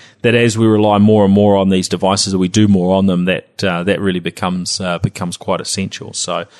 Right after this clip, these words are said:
no, it's good that Microsoft are, uh, are, are pushing that along, and, uh,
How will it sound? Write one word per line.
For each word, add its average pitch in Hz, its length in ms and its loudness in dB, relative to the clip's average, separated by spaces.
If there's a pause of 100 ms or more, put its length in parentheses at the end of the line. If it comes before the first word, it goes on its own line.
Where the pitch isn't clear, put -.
(300)
no, 107 240 2
it's 107 280 -2
good 120 200 -2
that 101 120 -2
Microsoft 110 560 -4
are, 101 260 0
uh, 98 260 0
are, 98 280 -4
are 95 120 -4
pushing 107 360 -4
that 101 120 0
along, 101 420 0
and, 98 360 -6
uh, 98 240 -2